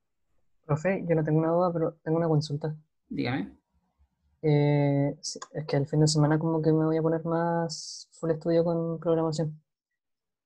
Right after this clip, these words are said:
Speaker 1: a hacer ejercicios de la guía y todo. Entonces, eh, si es que tengo alguna duda o consulta, ¿le puedo enviar al correo?
Speaker 2: Sí, pero escríbele primero a Daniela, ¿ya? La, la auxiliar.
Speaker 1: Ah, ya.
Speaker 2: Y ella va a ser ayudantía también,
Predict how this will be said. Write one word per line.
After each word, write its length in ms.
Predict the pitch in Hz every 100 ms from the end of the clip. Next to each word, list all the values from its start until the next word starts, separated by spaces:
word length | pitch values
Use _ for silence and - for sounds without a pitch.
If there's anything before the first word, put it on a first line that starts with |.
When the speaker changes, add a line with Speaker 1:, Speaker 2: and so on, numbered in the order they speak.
| -
Speaker 1:
a 140 | 151
hacer 180 | 151 160
ejercicios 580 | 156 156 - 156 165 156
de 100 | 151
la 100 | 143
guía 160 | 151
y 60 | 151
todo. 180 | - - _ _ _ _ -
Entonces, 680 | 151 151 151 165 160 147 147 _ -
eh, 520 | 160 147 143 139 139
si 120 | 135 156
es 40 |
que 80 | 151
tengo 300 | 143 151 156
alguna 680 | 147 143 151 151 151 147
duda 460 | 135 147 151 160 165
o 60 | 156
consulta, 480 | 151 151 156 -
¿le 140 | 156 151
puedo 200 | 131 123
enviar 240 | 127 127
al 120 | 139
correo? 760 | 151 151 156 180 185 185 190 202 _ - - -
Speaker 2:
Sí, 220 | - 143 -
pero 180 | 175 - _ - -
escríbele 420 | 143 190 214 220
primero 480 | 202 185 196 196 196
a 180 | - 139
Daniela, 520 | 135 135 156 110 113 -
¿ya? 400 | 117 143 202 - _ _ -
La, 140 | 139 139 135
la 180 | 131 131
auxiliar. 320 | 131 - 160
Speaker 1:
Ah, 40 |
ya. 200 | 156 127 - _
Speaker 2:
Y 180 | 131 135
ella 200 | 170 190
va 60 | 185
a 60 | 175
ser 180 | 190
ayudantía 500 | 175 165 143 139 95
también, 320 | 101 92 -